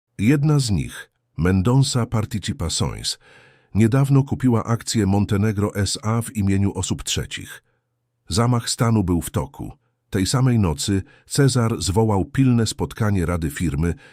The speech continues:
przez wideokonferencję. „Jest zdrajca wśród nas”, powiedział, „a kiedy go odkryje, nie będzie przebaczenia”.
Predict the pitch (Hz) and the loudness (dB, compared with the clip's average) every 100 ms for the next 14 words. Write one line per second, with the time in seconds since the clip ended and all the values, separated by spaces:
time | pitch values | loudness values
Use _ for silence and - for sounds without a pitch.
0 | - - - 78 73 87 87 80 - 76 | -18 -6 -2 -2 -2 -2 0 0 -2 -4
1 | - 67 58 - 60 - _ _ _ _ | -4 -6 -6 -8 -10 -14 _ _ _ _
2 | _ _ _ _ _ 101 113 - - 92 | _ _ _ _ _ 0 0 0 -6 -4
3 | 85 107 80 71 69 - 87 - 76 55 | 0 0 0 -4 -6 -4 -4 -4 -6 -6
4 | - - _ - 78 71 58 62 58 - | -10 -10 _ -10 -8 -6 -8 -8 -10 -16
5 | - - - - - 117 117 113 - - | -20 -20 -10 -6 0 2 2 0 -2 -2
6 | 131 139 76 65 78 71 73 64 64 71 | 0 2 2 -2 -2 -2 -2 -4 -6 -8
7 | 64 - 64 55 | -6 -6 -6 -8